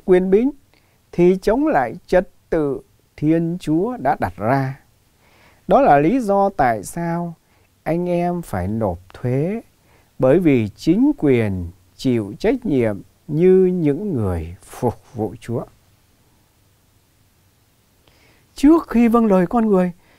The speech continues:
chúng ta phải vâng lời Thiên Chúa và lương tâm chúng ta. Đó cũng là nghĩa vụ của chúng ta phải nói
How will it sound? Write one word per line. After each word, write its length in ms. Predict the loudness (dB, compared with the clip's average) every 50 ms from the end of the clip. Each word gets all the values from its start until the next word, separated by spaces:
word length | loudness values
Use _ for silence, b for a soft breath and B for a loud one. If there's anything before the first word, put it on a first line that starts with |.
| b b b
chúng 180 | 0 0 2
ta 120 | 2 2 2
phải 180 | 2 0 0
vâng 160 | 0 2 2 4
lời 220 | 4 4 4 2
Thiên 260 | 2 2 2 2 2
Chúa 580 | 0 0 0 2 2 2 2 2 2 0 0 -4 -8 _ _ _ _ _ _ _ _ _ _ _ _ _ _ _ _ _ _ _ _ _ _ _ _
và 400 | -10 -4 -2 -2 -2 -2 -4 -8 -8
lương 640 | -4 -2 0 2 2 4 4 4 4 6 4 4 2
tâm 580 | 0 -2 0 2 2 2 2 0 0 -2 -2 -2
chúng 260 | -2 -2 -2 -2 -2
ta. 260 | -2 -4 -4 -4 -6 -12 _ _ _ _ _ _ _ _ _ _ _ _ _ _ _ _ _ _ _ _ _ _ _ _ _ _ _ _ _ _ _ -2
Đó 180 | 2 4 4 4
cũng 120 | 4 4
là 160 | 4 4 4
nghĩa 280 | 4 4 2 4 2 2
vụ 260 | 4 4 4 4 2
của 260 | 2 0 0 2 2
chúng 240 | 0 0 -2 -2 -2
ta 280 | -2 -2 -2 -2 -4 -6
phải 320 | -8 -6 -6 -6 -6 -6
nói 560 | -6 -6 -4 0 2 2 2 2 2 2 2